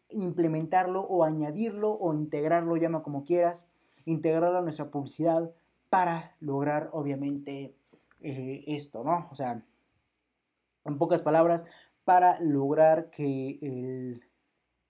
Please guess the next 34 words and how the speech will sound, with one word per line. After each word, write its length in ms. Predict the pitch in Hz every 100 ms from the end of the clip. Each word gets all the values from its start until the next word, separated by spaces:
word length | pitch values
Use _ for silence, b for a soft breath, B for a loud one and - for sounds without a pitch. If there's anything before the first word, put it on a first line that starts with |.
| _ _ _ _ _ _ _ -
¿ok? 140 | 143 170 180 175 _ _ _ - 151
Para 320 | 170 156 -
lograr, 520 | 170 160 175 175 165
perdón, 300 | 156 160 190
es 100 | 175
que 120 | 170
s-, 480 | 147 - - - - 156
dice 340 | 156 160 139
sin 260 | 139 - 135
conexión, 440 | 135 131 170 170 b b b b -
pero 140 | 185
bueno, 260 | 175 143 - -
para 360 | 165 165 160 -
lograr 440 | 185 170 170 175
la 120 | 160
venta. 320 | 147 147 127 - b b
Entonces, 440 | 170 196 196 180 -
prácticamente 760 | 208 220 220 180 185 180 185
en, 140 | 196 -
en 120 | 208
esa 220 | 190 247 226
tercera 460 | 160 156 185 180
pregunta 600 | 180 156 190 180 175 160
y 120 | 175
última 280 | 185 175 170
pregunta 280 | 156 165 175
debemos 280 | 175 190 185
encontrar 480 | 156 143 139 160 165
cuáles 180 | 208
son 120 | 202 208
aquellos 240 | 214 220
problemas 480 | - 151 180 185 185
o 100 | 175
necesidades 680 | 156 147 151 170 180 180